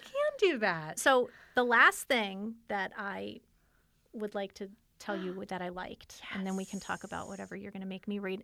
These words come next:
Speaker 2: which I think n-, I'm not gonna like. Like, I was just very nice to you, but we'll get there in a minute.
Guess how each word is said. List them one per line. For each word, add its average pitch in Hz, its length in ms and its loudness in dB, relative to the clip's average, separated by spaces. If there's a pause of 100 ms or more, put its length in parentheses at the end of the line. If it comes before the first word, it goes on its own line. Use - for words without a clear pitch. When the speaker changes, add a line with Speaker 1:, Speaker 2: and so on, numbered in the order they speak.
(100)
Speaker 2:
which 294 220 -4
I 339 80 -2
think 392 300 -4
n-, 262 120 -2 (160)
I'm 320 180 4
not 359 220 4
gonna 302 160 2
like. 269 360 4
Like, 190 160 0
I 269 180 8
was 247 200 2
just 220 160 -2
very 202 320 2
nice 196 260 -2
to - 120 -8
you, - 80 -8
but - 160 -4
we'll 240 100 0
get 277 160 -2
there 254 160 0
in 247 80 0
a 233 40 0
minute. 190 220 -6